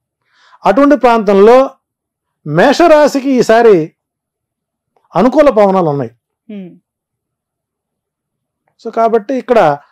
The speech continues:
Speaker 1: లోకేష్కి కూడా విజయం అనేటువంటిది నల్లేరుపై బండి నడకైతే కాదు. ఈసారి కూడా కొంత ప్రతికూల వాతావరణమే అక్కడ ఎక్కువ గోచరిస్తుంది. ఒకవేళ, ఆ, విధి వక్రించి కనుక గెలిస్తే ఐదు వేల ఓట్లు బయటపడతాడు.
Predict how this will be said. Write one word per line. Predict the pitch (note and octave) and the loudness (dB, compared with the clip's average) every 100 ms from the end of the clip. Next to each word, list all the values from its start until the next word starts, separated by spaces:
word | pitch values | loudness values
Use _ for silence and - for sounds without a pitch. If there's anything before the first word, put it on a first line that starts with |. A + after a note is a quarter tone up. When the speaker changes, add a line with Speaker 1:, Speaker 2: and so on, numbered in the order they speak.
| _ _ - | _ _ -4
Speaker 1:
లోకేష్కి | F3+ A#3 C#4 C#4 B3 B3+ | 2 2 4 2 2 -2
కూడా | G3+ A3+ A#3 C#4 - F3+ | -2 0 2 0 -4 -12
విజయం | D3+ F#3+ G3+ C4 C4+ | -4 -2 2 2 4
అనేటువంటిది | A#3 A3+ G#3+ G#3 G#3+ C#4 D#4 _ _ _ _ - | 2 2 2 2 2 2 0 _ _ _ _ -8
నల్లేరుపై | E3 G3 A#3 B3 A#3+ G3 B3 D4 | -2 0 4 4 4 4 2 0
బండి | G3+ G3 G#3 G#3+ | -2 -2 0 0
నడకైతే | G3+ F#3+ G3 F3+ B3 | 0 0 0 0 -2
కాదు. | - E3+ D#3 D3+ D3 E3+ E3+ _ _ - | -2 0 2 0 0 -4 -6 _ _ -6
ఈసారి | G#3+ - A3 | -4 0 2
కూడా | G#3+ | 2
కొంత | C4 A#3 | 0 -2
ప్రతికూల | F3+ F#3+ F#3+ A#3+ B3 A#3+ | -2 -4 -4 0 2 2
వాతావరణమే | G#3+ G#3 G#3+ G3+ G3 F#3+ G3+ B3 D4 _ _ _ F#3 | 2 2 2 2 2 0 0 -2 -2 _ _ _ -8
అక్కడ | F3+ F#3 | -4 -4
ఎక్కువ | E3+ A3 | -2 0
గోచరిస్తుంది. | A3 F3+ F#3+ G3+ E3+ - G3+ A3+ C#4 - _ - | 2 2 0 0 -2 -2 0 0 0 -6 _ -4
ఒకవేళ, | G#3+ A#3+ B3 C4 | 0 2 4 4
ఆ, | C4 B3 - _ _ _ _ D4+ G3+ | 2 0 -4 _ _ _ _ -16 -8
విధి | E3+ A3+ C4+ | -2 2 4
వక్రించి | B3+ B3 B3+ B3 | 2 2 0 2
కనుక | A#3 A#3 A3 | 2 2 2
గెలిస్తే | G3+ A3 - | 2 0 0
ఐదు | C#4 C4 A3+ | 2 4 4
వేల | A3 | 4
ఓట్లు | G#3+ A3+ C4 | 4 2 0
బయటపడతాడు. | F3 D#3 C3 C3 | 0 0 -2 -4